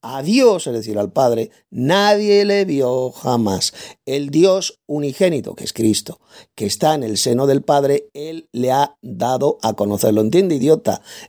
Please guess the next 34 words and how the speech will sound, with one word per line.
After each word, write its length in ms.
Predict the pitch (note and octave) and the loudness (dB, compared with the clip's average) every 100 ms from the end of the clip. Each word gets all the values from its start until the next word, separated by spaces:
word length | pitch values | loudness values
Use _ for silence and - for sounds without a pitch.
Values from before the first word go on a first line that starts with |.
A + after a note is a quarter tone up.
| _ | _
Él 160 | F3+ G#3 | -2 0
vino 160 | G#3+ | 0
a 40 | G3 | 0
la 140 | E3+ | 0
tierra 300 | E3+ D#3+ F3 | 2 4 2
para 180 | D#3 B2 | 2 2
darnos 360 | A#2+ C3+ D3 | 0 -2 -2
a 80 | D3+ | -2
conocer 340 | D3 C#3 C#3 D#3+ | -2 -2 -2 -4
a 20 | |
este 220 | - C3 | -2 0
Dios 180 | A2+ G#2 | 0 0
supremo, 400 | G#2 F3+ G#3+ C3 | -2 0 2 0
porque 220 | G2+ - | -2 -4
antes 240 | G2+ - | -2 -2
nadie 260 | G3+ G3 G3+ | -2 0 0
le 120 | G3+ | 0
conocía. 540 | G3 D3 G3 A3+ - - - - - | -2 -4 0 0 0 -4 -16 -20 -12
Porque 200 | G#2 A2 | -8 -4
si 120 | A2 | -4
Jesús 280 | G2 A#2 A#2 | -4 -2 0
vino 220 | C3 C#3+ | 2 2
a 60 | A2 | 2
darle 260 | A2+ A2 A#2+ | 2 2 0
a 60 | |
conocer 400 | B2 B2+ B2 D#3 | 0 -4 0 0
es 80 | E3+ | 0
porque 280 | - A2 A2 | -2 -2 -2
antes 300 | G#2+ G#2 F#2+ | -2 -2 -2
nadie 240 | G2 G2 | 0 0
lo 100 | G2+ | 0
conocía. 520 | F#2 G#2 G#2 A3 B2 - | -2 -4 0 2 2 -2
O 20 | |
sea, 200 | - | -12